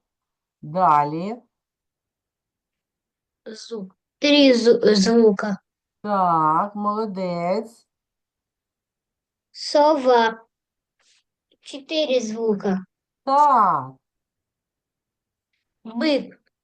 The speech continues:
Speaker 2: Е, три звука.
Speaker 1: Молодець.
Speaker 2: Е, вода. Е,
Speaker 1: Ні.
Speaker 2: чотири зву-,
Speaker 1: Ну, це взагалі-то мило.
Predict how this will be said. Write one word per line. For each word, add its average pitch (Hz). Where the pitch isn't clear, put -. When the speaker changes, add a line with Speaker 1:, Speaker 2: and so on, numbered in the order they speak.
Speaker 2:
Е, 233
три 311
звука. 220
Speaker 1:
Молодець. 151
Speaker 2:
Е, 240
вода. 247
Е, 196
Speaker 1:
Ні. 190
Speaker 2:
чотири 254
зву-, 220
Speaker 1:
Ну, 226
це 220
взагалі-то 190
мило. 180